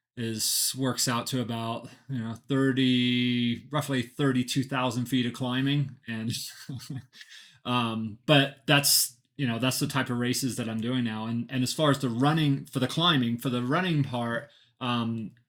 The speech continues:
you really just kinda wanna find that groove where you can run and have a conversation and just go all day. And that's really about slowing down. Um, you know, you're not running a, even a hundred mile race. The time restrictions are so much longer.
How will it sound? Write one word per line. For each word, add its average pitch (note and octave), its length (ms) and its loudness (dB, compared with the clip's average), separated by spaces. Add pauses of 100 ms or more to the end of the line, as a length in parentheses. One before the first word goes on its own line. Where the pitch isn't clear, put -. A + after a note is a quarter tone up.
(120)
you D3 160 2
really D#3 360 4
just C#3+ 200 0
kinda C#3+ 200 2
wanna C#3 380 2
find C#3 600 0
that B2+ 180 -2
groove B2+ 400 2
where A#2+ 120 0
you B2 140 0
can A#2 220 -4
run B2+ 240 0
and A#2+ 140 -2
have A#2 220 -4
a A#2+ 80 -6
conversation A2+ 1000 -6
and A2+ 260 -4
just A2 500 -6 (440)
go A#2+ 220 -2
all A#2 240 -6
day. G#2+ 440 -8
And G#2+ 420 -6
that's - 480 -6
really B2+ 340 0
about A2+ 280 -6
slowing A2 420 -6
down. G#2 340 -10 (260)
Um, G#2 420 -8 (220)
you B2 120 -4
know, G#2 300 -6
you're C3 120 -4
not B2 180 -4
running A#2+ 400 -4
a, A#2 140 -6
even A#2+ 200 -2
a A2 40 -14
hundred C3 280 0
mile A2+ 200 -4
race. A2 360 -6
The A2+ 120 -12
time C3+ 240 -2
restrictions A#2 540 -6
are G#2 60 -8
so B2+ 200 -4
much A#2 220 -4
longer. A#2+ 560 -4